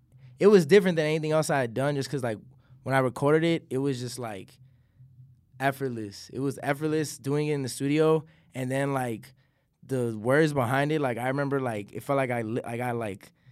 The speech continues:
something came off my shoulders, like a weight. Like, it was just, it was nothing I ever, I'd ever felt before, like, doing a song.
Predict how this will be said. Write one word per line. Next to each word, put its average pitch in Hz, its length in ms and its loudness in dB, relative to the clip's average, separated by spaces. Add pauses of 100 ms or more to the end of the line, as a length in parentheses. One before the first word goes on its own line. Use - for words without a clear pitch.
(540)
something 165 300 0
came 151 200 -2
off 151 120 0
my 135 140 -6
shoulders, 131 360 -4
like 117 100 -4
a 104 100 -6
weight. 123 420 -4 (220)
Like, 123 100 -8
it 143 80 2
was 156 120 4
just, 147 120 -2
it 156 60 0
was 151 140 -2
nothing 156 200 0
I 143 260 0
ever, 131 160 0
I'd 135 200 0
ever 127 100 0
felt 135 160 -4
before, 127 300 -2
like, 113 180 -4
doing 127 240 -2
a 110 60 -4
song. 117 460 -4